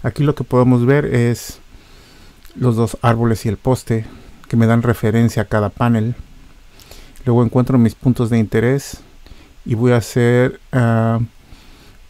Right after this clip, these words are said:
que estos puntos de interés ha-, hagan una atracción. Y entonces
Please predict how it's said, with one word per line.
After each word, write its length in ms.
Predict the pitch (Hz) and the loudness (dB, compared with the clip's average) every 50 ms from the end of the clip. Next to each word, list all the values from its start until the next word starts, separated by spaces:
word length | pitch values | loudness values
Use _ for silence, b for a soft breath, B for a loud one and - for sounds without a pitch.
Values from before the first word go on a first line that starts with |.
| - - - | -20 -4 -2
que 80 | 135 | -2
estos 320 | 120 - - 135 - - - | -2 0 0 -2 -2 -4 -4
puntos 320 | - 151 131 143 143 120 | -4 -2 0 0 0 0
de 80 | 127 113 | 0 0
interés 400 | 107 - 110 117 120 113 - - | 0 0 0 0 -2 -2 -4 -8
ha-, 60 | - - - - - | -10 -10 -16 -10 -6
hagan 240 | - 113 113 113 120 | -2 0 2 2 2
una 220 | 120 120 117 110 | 4 4 4 2
atracción. 640 | 110 - 110 107 101 - - - 131 120 113 - B B B B B B B B B B B B B - b b b b b b b b b b b b b b b b - | 2 0 -4 -6 -6 -6 -6 -4 -4 -4 -4 -6 B B B B B B B B B B B B B -20 b b b b b b b b b b b b b b b b -4
Y 100 | 127 113 | -4 -2
entonces 640 | - - 120 117 110 110 113 113 113 110 - - | 0 0 0 0 0 0 0 0 0 -2 -4 -10